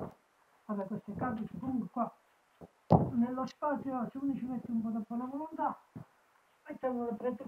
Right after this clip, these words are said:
così. Guarda, un'altra prese così. E praticamente si faceva un muro a secco, fin qui sopra.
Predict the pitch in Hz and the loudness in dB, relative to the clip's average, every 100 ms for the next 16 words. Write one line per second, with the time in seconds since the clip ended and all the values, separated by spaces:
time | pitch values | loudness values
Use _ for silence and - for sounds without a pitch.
0 | - - 370 - - - - - - - | -14 -12 -12 -12 -18 -10 10 12 12 4
1 | _ _ _ _ _ _ _ _ _ _ | _ _ _ _ _ _ _ _ _ _
2 | _ - 214 175 226 - - 262 262 247 | _ 0 0 4 2 0 -4 -6 -6 -10
3 | - 240 254 285 285 349 - _ _ _ | -10 -10 -8 -8 -6 -8 -8 _ _ _
4 | _ _ _ _ _ _ _ _ _ _ | _ _ _ _ _ _ _ _ _ _
5 | - - - - - - - _ - - | 10 10 8 0 -6 -20 -20 _ -20 -14
6 | - - _ _ _ _ _ _ - 262 | -12 -14 _ _ _ _ _ _ -10 -8
7 | - 320 311 330 311 247 233 269 - _ | -6 -6 -4 -2 -2 -2 -2 -6 -12 _
8 | _ _ - - - _ - - - _ | _ _ -20 -20 -20 _ -8 -8 -8 _
9 | _ _ _ _ - 277 294 - 226 220 | _ _ _ _ -6 4 6 6 4 2
10 | 320 349 - 269 214 - - - _ _ | 2 6 6 4 -2 -2 -12 -20 _ _
11 | _ _ _ _ - 330 - 262 226 185 | _ _ _ _ -8 -6 -2 -2 0 -2
12 | - - | -4 -12